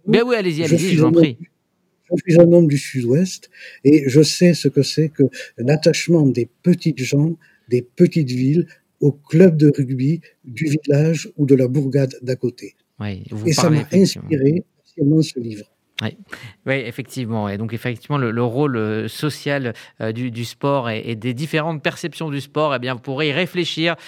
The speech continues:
Speaker 1: euh, donc dans, euh, cette collection Homo Ludens, euh, Robert Redeker, Sport, Je t'aime moi non plus. C'est donc effectivement, euh, publié et par l'Insep et par Robert Laffont. Merci, euh, à vous, euh, d'avoir pris le temps de répondre à nos questions.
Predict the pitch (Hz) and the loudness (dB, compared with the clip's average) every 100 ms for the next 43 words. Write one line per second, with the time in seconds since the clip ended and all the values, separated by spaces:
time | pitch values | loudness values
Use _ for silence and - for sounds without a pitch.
0 | - 135 123 147 147 131 139 135 120 131 | -12 -6 -4 -4 -6 -4 -2 -4 -6 -6
1 | - 120 - 175 151 - - 139 139 147 | -4 -4 0 0 0 -4 -4 -4 -2 -2
2 | 135 135 135 123 120 120 135 143 - - | -2 -2 -2 -2 -4 -4 -4 -4 -10 -20
3 | - - 113 110 107 104 131 139 120 120 | -14 -6 -4 -2 -2 -2 -2 -2 -4 -4
4 | 117 - 117 - - 165 135 113 127 151 | -6 -6 -6 -8 -4 -2 0 -2 -4 -4
5 | 135 131 123 117 127 131 - 123 127 120 | -4 -4 -6 -8 -8 -10 -8 -8 -6 -6
6 | 160 156 156 - 156 143 151 131 - - | -6 -4 -6 -8 -6 -2 -2 -4 -10 -10
7 | 127 120 151 131 139 143 139 226 220 151 | -6 -4 -4 -4 -2 -2 0 -2 0 -2
8 | 139 127 - 143 - 185 196 165 135 139 | -4 -8 -6 -8 -2 -2 0 -2 -4 -6
9 | 139 139 139 135 180 160 160 214 - - | -6 -4 -4 -6 -8 -6 -2 -2 -4 -8
10 | 208 220 285 143 139 127 139 135 139 160 | -6 -6 -4 -2 0 -2 -4 -4 -4 -6
11 | - - - 131 131 131 - 147 147 147 | -8 -12 -6 -2 -2 -4 -8 -10 -6 -6
12 | 131 - 139 127 120 123 - 113 | -4 -4 -4 -4 -4 -8 -8 -10